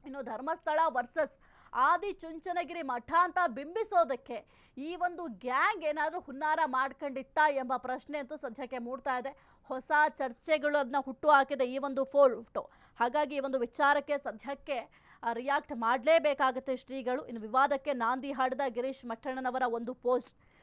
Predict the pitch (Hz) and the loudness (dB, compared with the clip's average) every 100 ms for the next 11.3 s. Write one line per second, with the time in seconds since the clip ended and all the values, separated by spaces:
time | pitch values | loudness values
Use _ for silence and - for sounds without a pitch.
0 | _ 233 233 220 330 320 330 - 302 302 | _ -4 -4 -4 2 4 2 0 -4 -2
1 | 415 370 285 269 294 254 233 220 220 262 | -2 4 4 4 0 0 0 -2 -4 -4
2 | 381 233 - - _ 254 311 - 320 311 | -2 -2 -4 -18 _ 2 2 2 0 2
3 | 311 269 226 277 339 320 262 - 285 269 | 0 0 2 4 4 2 -6 0 2 2
4 | 214 214 214 277 311 285 277 269 262 262 | -2 -6 -6 0 2 2 0 -2 -4 -4
5 | 285 247 240 233 269 277 269 269 269 240 | -6 -8 -6 -6 -6 -6 -2 0 0 -6
6 | 240 285 277 277 254 247 262 269 262 247 | -6 -8 -4 -4 -4 -4 -2 0 -2 -4
7 | 214 185 226 269 285 240 254 247 247 220 | -6 -6 -4 -2 -4 -6 -6 -4 -6 -6
8 | 208 233 254 - _ _ 254 311 339 330 | -6 -8 -8 -14 _ _ -10 -6 -4 -6
9 | 339 269 262 330 311 330 320 254 277 320 | -6 -8 -6 0 2 2 -2 -4 -6 -6
10 | 311 254 262 285 277 285 302 233 214 226 | -4 -2 0 -2 -4 -8 -8 -6 -4 2
11 | 370 320 | 2 2